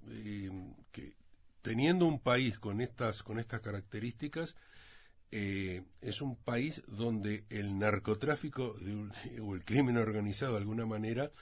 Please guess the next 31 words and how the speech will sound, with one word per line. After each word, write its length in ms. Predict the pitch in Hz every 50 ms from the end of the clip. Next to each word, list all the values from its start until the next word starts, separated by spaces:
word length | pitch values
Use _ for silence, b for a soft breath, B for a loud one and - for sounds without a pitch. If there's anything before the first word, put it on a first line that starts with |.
| b b b b b - -
no 140 | 139 143
tuvo 300 | 143 - 226 214 175 98
que 80 | - 101
enfrentarse 560 | 92 - 98 95 95 - 104 95 92 - 101
al 80 | 90 90
Estado, 280 | 92 - - 95 95 104
utilizó 560 | 113 110 104 - 117 101 104 101 - - 220
las 180 | 233 156 110 -
herramientas 460 | 98 95 98 98 110 113 101 110 -
que 100 | - -
el 80 | 95 92
Estado 420 | 90 - - - 113 104 101 92
le 200 | 92 92 90 95
da, 200 | 113 143 156 - -
en 180 | - - 90 87
definitiva. 720 | 87 82 - - 90 87 82 - - 160 170 127 82 76 b b b b b b b b b b b b - - - - - - - - - - -
También 520 | 113 98 95 98 98 120 135 147 151 143
el 120 | 147 147 156
Estado 560 | 143 - - 156 143 160 202 233 - - -
no 240 | 113 110 113 127 127
tiene, 460 | - - 117 131 147 185 202 - - -
no, 220 | - 107 110 113 - - 117 107 110 107 120 - - -
no 220 | 123 113 120 139
realiza 460 | 147 151 131 110 131 139 - 160 - - - -
adecuadamente 640 | 110 110 110 107 107 131 139 135 107 107 127 - 160
los 100 | 127 -
controles 400 | 101 90 87 95 104 101 92 85
que 120 | - 110
tiene 300 | - - 98 95 87 80
que 120 | - - -
hacer. 380 | - - 135 139 131 - -